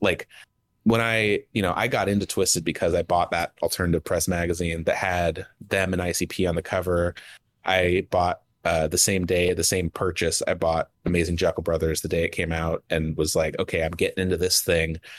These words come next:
There's these guys, but there's also these guys, and they're, like, friends." And then, okay, so these guys are all over the other guy's album. It felt very in line with the kind of, of the time, you know, like,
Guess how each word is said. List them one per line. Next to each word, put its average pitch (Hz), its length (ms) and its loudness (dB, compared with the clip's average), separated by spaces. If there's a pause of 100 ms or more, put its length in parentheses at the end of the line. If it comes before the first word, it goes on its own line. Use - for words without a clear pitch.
(160)
There's 85 200 0
these 107 260 2
guys, 95 340 2
but 82 100 -4
there's 82 160 -2
also 98 360 2
these 85 300 0
guys, 82 560 0 (300)
and 87 180 0
they're, 80 340 0
like, 76 160 -4
friends." 92 840 0 (100)
And 90 160 2
then, 85 200 0
okay, 90 280 -2
so 92 120 0
these 98 200 2
guys 92 200 0
are 87 80 2
all 85 140 2
over 85 160 0
the 87 120 2
other 85 120 0
guy's 80 260 0
album. 95 640 0 (400)
It 123 120 0
felt 135 220 0
very 107 280 2
in 101 100 0
line 98 260 0
with 90 100 -4
the 95 80 -4
kind 90 240 -2
of, 85 240 -2
of 90 180 0
the 90 80 -2
time, 87 440 -2
you 85 60 0
know, 85 180 0
like, 85 240 0